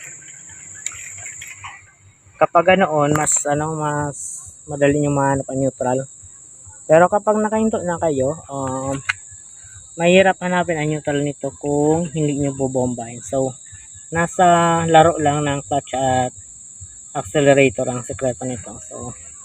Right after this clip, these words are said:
bombahin nyo ng konti, then release nyo ng konting-konti lang yung clutch para kumagat yung gear, then press nyo ulit, then parahan yung, ano,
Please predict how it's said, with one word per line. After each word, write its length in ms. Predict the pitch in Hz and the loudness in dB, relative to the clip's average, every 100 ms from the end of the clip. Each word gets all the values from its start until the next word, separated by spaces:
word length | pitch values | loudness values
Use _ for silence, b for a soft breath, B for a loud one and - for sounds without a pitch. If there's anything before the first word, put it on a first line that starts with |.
| - - - | -20 -18 -4
bombahin 400 | 147 147 156 170 | 0 4 4 2
nyo 20 | 165 | -2
ng 100 | 165 - | -4 -4
konti, 400 | 170 180 220 226 147 | -6 -6 -6 -10 -8
then 560 | 135 131 131 131 131 127 - - - - - - - - 143 | -8 -6 -6 -6 -8 -12 -20 -20 -20 -20 -20 -20 -20 -10 0
release 240 | 147 147 | 0 0
nyo 160 | 156 147 | 0 0
ng 320 | 139 139 127 | 0 -2 -2
konting-konti 560 | 143 135 143 147 139 143 | -2 -2 -4 -6 -4 -2
lang 240 | 139 143 | -2 -2
yung 160 | 143 139 | -4 -4
clutch 240 | 151 - - | -6 -6 -4
para 160 | 127 | -4
kumagat 400 | 131 135 131 131 | -4 -6 -6 -6
yung 160 | 135 135 135 | -6 -8 -8
gear, 240 | 139 165 165 | -4 -4 -2
then 320 | 131 127 127 131 B B - | -2 0 -2 -6 B B 0
press 240 | 147 139 - | 2 2 0
nyo 160 | 147 | -4
ulit, 160 | 143 156 - | -2 -4 -4
then 400 | 131 131 135 135 - - - - - - - - - | -2 -2 -4 -10 -18 -20 -20 -20 -20 -20 -20 -20 -6
parahan 480 | 151 147 147 139 143 139 | 2 4 4 2 -4 -4
yung, 240 | 135 131 | -6 -6
ano, 240 | 123 123 | -8 -10